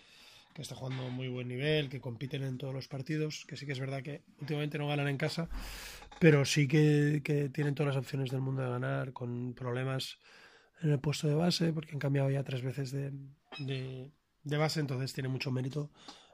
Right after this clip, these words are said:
eh, que sigan arriba y que sigan compitiendo contra todos y,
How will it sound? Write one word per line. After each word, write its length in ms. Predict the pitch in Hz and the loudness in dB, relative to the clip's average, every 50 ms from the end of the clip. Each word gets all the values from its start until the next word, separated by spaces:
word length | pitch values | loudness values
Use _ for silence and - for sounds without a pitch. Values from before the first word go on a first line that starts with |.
| _ - | _ -2
eh, 680 | 175 151 135 135 127 123 123 120 120 127 127 123 127 123 | 0 2 2 2 2 0 0 -2 -2 -4 -4 -6 -8 -6
que 100 | - - | -6 -6
sigan 300 | 123 - - 139 143 139 | -4 -4 -2 -2 0 2
arriba 500 | 143 139 147 165 170 170 175 170 170 165 | 2 4 6 6 6 8 8 8 8 8
y 80 | 156 147 | 6 4
que 160 | 131 143 131 | 4 2 0
sigan 280 | 123 - 147 139 135 127 | 0 2 0 0 0 0
compitiendo 480 | - 127 123 131 120 147 139 135 135 | -2 -2 -2 -2 -2 -2 -2 -2 -2
contra 280 | 123 135 131 127 127 123 | -2 -4 -4 -4 -6 -4
todos 420 | - 151 156 170 190 185 - - | 0 0 2 2 2 0 -4 -8
y, 420 | 175 151 127 123 120 117 117 120 | -8 -4 -4 -4 -4 -4 -6 -8